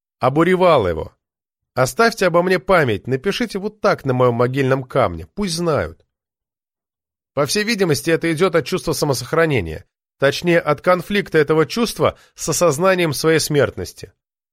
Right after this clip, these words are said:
«Пусть я умру, но хоть не зря жил».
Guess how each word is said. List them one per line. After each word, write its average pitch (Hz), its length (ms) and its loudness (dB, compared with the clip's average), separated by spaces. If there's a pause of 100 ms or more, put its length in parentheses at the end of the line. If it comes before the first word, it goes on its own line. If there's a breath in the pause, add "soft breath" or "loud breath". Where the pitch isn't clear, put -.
(140)
«Пусть 175 260 -2
я 170 120 6
умру, 180 520 2 (140)
но 165 160 2
хоть 180 220 0
не 175 100 2
зря 151 280 2
жил». 107 340 -4